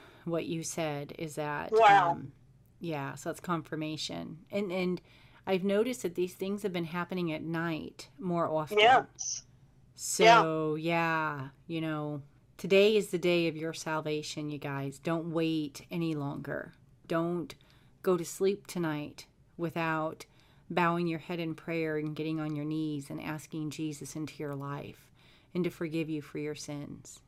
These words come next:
Speaker 1: Repent of your sins, turn away from them, and completely surrender your life to the will of the Father, because nobody knows
Speaker 2: Right.
Speaker 1: when their ticket is up.
Speaker 2: Right. And we talked about last time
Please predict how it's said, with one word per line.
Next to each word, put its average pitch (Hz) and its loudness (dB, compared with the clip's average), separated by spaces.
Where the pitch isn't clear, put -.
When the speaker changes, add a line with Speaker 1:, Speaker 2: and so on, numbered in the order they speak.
Speaker 1:
Repent 175 -2
of 151 -6
your 156 -4
sins, 147 -10
turn - -6
away 165 -2
from 151 -10
them, 139 -8
and 165 -2
completely 165 -4
surrender 156 -4
your 147 -4
life - -10
to 175 -8
the 156 -4
will 143 -4
of 139 -8
the 143 -12
Father, - -10
because 147 -4
nobody 165 0
knows 185 4
Speaker 2:
Right. 196 10
Speaker 1:
when 156 2
their 156 2
ticket 190 -6
is 151 -4
up. 196 -8
Speaker 2:
Right. 214 6
And 214 -4
we 233 0
talked 226 4
about 214 4
last 208 4
time 180 2